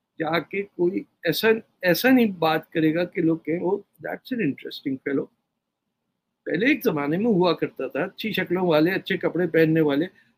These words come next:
अब आप देखिए, अभी मैं कोई आधे घंटे पहले देख रहा था, एक कैबिनेट मीटिंग में हर कोई वो अजीब सी शलवार कमीज पहने अपने एडजस्ट कर रहा है, इधर से उधर से खींच रहा है, पता ही नहीं चलता कि bedroom में बैठा है,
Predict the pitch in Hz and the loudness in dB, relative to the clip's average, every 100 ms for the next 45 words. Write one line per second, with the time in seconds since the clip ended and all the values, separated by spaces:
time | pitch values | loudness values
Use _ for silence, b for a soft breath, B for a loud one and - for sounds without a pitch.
0 | _ 165 208 196 185 180 262 233 226 _ | _ -2 0 0 -2 -2 -4 -6 -8 _
1 | - 208 226 _ _ _ _ 120 110 - | -14 -12 -12 _ _ _ _ -12 -8 -4
2 | 180 196 208 202 208 196 208 196 196 202 | 0 0 0 0 0 2 4 4 0 0
3 | 202 226 247 233 - 180 160 165 233 233 | -2 -2 -2 -4 -4 -2 2 2 2 0
4 | 196 165 180 151 180 226 _ _ _ _ | -2 0 0 2 0 -4 _ _ _ _
5 | - 190 277 - 262 302 277 262 196 262 | 2 6 6 6 8 8 8 8 8 6
6 | 294 277 262 214 214 233 - 214 240 226 | 4 0 0 -2 0 0 0 -2 0 -2
7 | - 214 233 233 - 214 220 196 180 202 | 0 2 2 2 -2 -2 0 0 -2 -4
8 | - 208 196 202 214 196 _ _ _ _ | -4 -4 -2 0 -2 -4 _ _ _ _
9 | _ - 208 247 208 - 220 202 202 180 | _ -8 -6 -2 -2 -2 -4 -2 -6 -6
10 | - - 104 95 101 104 208 _ _ - | -10 -4 -4 -2 -2 -4 -6 _ _ -4
11 | 196 226 240 269 254 208 - 202 233 285 | 2 8 10 10 8 4 2 0 2 2
12 | 220 185 165 220 240 240 208 196 180 156 | 4 4 2 0 0 2 2 2 0 0
13 | 185 | 0